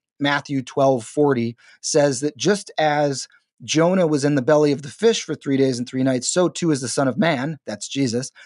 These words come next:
going to be in the heart of the earth for three days and three nights. So that is,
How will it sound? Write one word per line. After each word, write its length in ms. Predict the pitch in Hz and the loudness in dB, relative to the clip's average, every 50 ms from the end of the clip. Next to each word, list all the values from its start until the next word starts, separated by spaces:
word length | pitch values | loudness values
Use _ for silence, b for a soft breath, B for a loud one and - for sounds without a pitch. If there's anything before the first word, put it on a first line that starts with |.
| B B B | B B B
going 220 | B 156 156 160 156 | B 2 2 2 2
to 60 | 151 | 0
be 260 | 143 147 151 151 147 - | 0 0 0 0 -2 -2
in 160 | 160 143 151 | -2 0 0
the 60 | 147 | 0
heart 260 | 135 - 143 135 135 | 0 0 0 0 0
of 80 | 151 139 | 0 0
the 140 | 156 185 - | -2 -4 0
earth 340 | - 269 165 104 - - - - | 2 0 0 0 -4 -14 -16 -12
for 80 | - | -8
three 100 | 120 127 | -4 -2
days 120 | 131 120 120 | -2 -2 -2
and 80 | 113 | -4
three 100 | 110 - | -4 -6
nights. 180 | 117 - - - | -8 -8 -6 -4
So 80 | - | 0
that 180 | 147 151 156 156 | 2 2 4 4
is, 180 | 151 147 127 | 2 0 -4